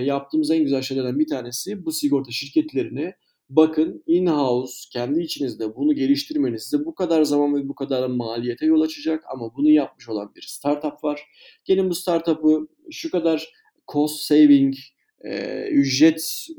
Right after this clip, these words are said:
kazanımlı kendinize entegre edebilirsiniz. Hatta sonunda isterseniz bunu, buna yatırım yapabilirsiniz. Böyle bir beklentisi de var startup'ın." gibi, e, buluşturmalar yapıyoruz. Şimdi bu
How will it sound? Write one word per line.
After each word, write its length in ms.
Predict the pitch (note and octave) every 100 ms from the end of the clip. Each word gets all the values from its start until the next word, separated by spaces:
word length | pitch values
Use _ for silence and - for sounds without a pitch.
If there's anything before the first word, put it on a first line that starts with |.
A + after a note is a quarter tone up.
| -
kazanımlı 800 | - C3 C#3+ C#3+ C#3 C#3 C#3+ C#3+ _ _ _
kendinize 480 | - C#3 C#3 C#3 C3
entegre 480 | A#2 A#2+ A#2 C#3+ D#3+
edebilirsiniz. 720 | E3+ F3 E3+ D#3+ E3+ F3 - -
Hatta 420 | D3+ - C3 G#2
sonunda 440 | - C3+ C3+ B2
isterseniz 680 | A#2 - E3 B2+ A2 G#2+ B2+
bunu, 380 | D3 D3 E3 - _ _ -
buna 160 | C#3 D3+
yatırım 380 | C3+ C3 B2
yapabilirsiniz. 760 | D#3 D#3 D#3 D#3+ D3+ - D#3 B2+
Böyle 200 | B2+ B2+
bir 160 | A#2+ G#2
beklentisi 540 | G2+ - A2 G#2+ -
de 80 | D#3
var 180 | D#3 D3+
startup'ın." 640 | D3+ D#3 D3 D3 D3 C#3+
gibi, 400 | E3 E3 G3+ E4 _ _ _ _ C#3
e, 380 | C#3 C#3 C#3 C#3
buluşturmalar 640 | E3+ G3 - G3 F3+ F3+ D#3+
yapıyoruz. 680 | C3+ B2+ - - - - _ _ _
Şimdi 260 | - F#3+ E3+
bu 360 | F3+ A3+ D#4